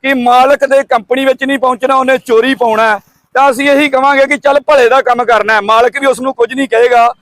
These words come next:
ਕਿ ਵਿਅਰਥ ਸੁੱਟਣ ਨਾਲੋਂ ਪੈਚਵਰਕ ਹੀ ਕੀਤਾ, ਉਹਨਾਂ ਦੀਆਂ ਗੱਡੀਆਂ ਦੇ ਹੀ ਟਾਇਰ ਬਚਣਗੇ। ਔਰ ਅਸੀਂ ਇਹੀ ਕਰਾਂਗੇ, ਪਹਿਲਾਂ ਤਾਂ ਕੰਪਨੀ ਤੋਂ ਚੋਰੀ ਨਾ ਕਰੋ। ਅਗਰ ਤੁਸੀਂ ਬਾਹਰ ਸੁੱਟਦੇ ਹੋ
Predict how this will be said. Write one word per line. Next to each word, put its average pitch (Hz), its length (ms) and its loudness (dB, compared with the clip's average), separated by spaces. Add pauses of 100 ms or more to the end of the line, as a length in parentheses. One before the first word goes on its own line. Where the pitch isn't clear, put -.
(260)
ਕਿ 262 100 -2
ਵਿਅਰਥ 277 340 0
ਸੁੱਟਣ 285 340 0
ਨਾਲੋਂ 262 260 2
ਪੈਚਵਰਕ 254 460 0
ਹੀ 285 80 -2
ਕੀਤਾ, 233 440 0 (320)
ਉਹਨਾਂ 294 200 0
ਦੀਆਂ 320 200 2
ਗੱਡੀਆਂ 269 340 0
ਦੇ 277 80 2
ਹੀ 285 80 -2
ਟਾਇਰ 247 240 2
ਬਚਣਗੇ। 240 520 0 (340)
ਔਰ 262 160 0
ਅਸੀਂ 277 200 -4
ਇਹੀ 285 200 2
ਕਰਾਂਗੇ, 269 380 0
ਪਹਿਲਾਂ 269 300 0
ਤਾਂ 285 140 0
ਕੰਪਨੀ 247 360 -4
ਤੋਂ 269 140 0
ਚੋਰੀ 247 280 -2
ਨਾ 277 120 -2
ਕਰੋ। 262 280 2 (300)
ਅਗਰ 294 220 2
ਤੁਸੀਂ 277 260 -2
ਬਾਹਰ 254 240 0
ਸੁੱਟਦੇ 269 380 0
ਹੋ 226 140 2